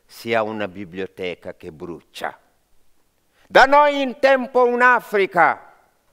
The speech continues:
Ogni vittoria era comune e ogni sconfitta era generale.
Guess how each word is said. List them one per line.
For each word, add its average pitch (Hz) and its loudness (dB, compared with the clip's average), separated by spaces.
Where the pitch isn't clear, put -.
Ogni 285 2
vittoria 277 0
era 269 2
comune 160 -2
e 196 2
ogni 226 0
sconfitta 214 -6
era 208 -2
generale. 127 -2